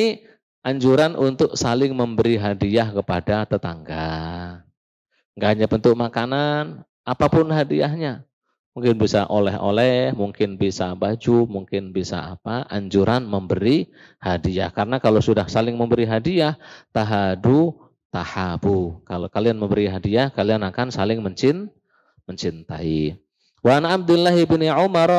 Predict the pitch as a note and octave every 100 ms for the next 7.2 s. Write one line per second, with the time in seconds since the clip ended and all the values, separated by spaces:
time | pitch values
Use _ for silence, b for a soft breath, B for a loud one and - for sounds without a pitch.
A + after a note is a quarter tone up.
0 | E3+ D#3+ D#3+ E3+ F#3 F3+ C#3+ C3+ B2+ B2+
1 | B2 D3 C#3 C3+ C3 C3 B2+ B2+ A#2 G#2+
2 | A2 B2 B2 G#2 G#2 G#2+ G2 G2 B2+ C3
3 | C#3 D3 B B _ - D3 D3 E3+ -
4 | B2 - D3 C#3+ B2+ A2 B2 A#2 G#2+ A2+
5 | A#2+ A#2+ A2+ G#2 G2+ A#2 G#2 - - G#2
6 | A#2+ C3+ B2+ A2+ - B2 A2+ G#2 G2+ C#3
7 | D#3+